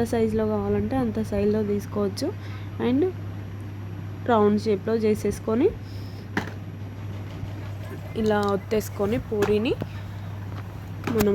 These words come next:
ఒక ప్యాన్ పెట్టేసి అందులో ఆయిల్ పోసేసుకొని, కొద్దిగానే పోసేసుకున్నాను, మరి ఎక్-, ఎక్కువ కాకుండా.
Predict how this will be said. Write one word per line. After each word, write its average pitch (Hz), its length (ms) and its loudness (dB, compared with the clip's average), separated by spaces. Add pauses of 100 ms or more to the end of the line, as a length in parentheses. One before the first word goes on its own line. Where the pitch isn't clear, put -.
ఒక 196 120 2 (100)
ప్యాన్ 208 300 4
పెట్టేసి 202 440 2 (1500)
అందులో 220 300 6 (260)
ఆయిల్ 202 260 4
పోసేసుకొని, 202 640 2 (840)
కొద్దిగానే 202 540 6
పోసేసుకున్నాను, 202 800 2 (720)
మరి 208 180 4 (320)
ఎక్-, - 140 -2 (260)
ఎక్కువ 214 220 2 (140)
కాకుండా. 202 440 2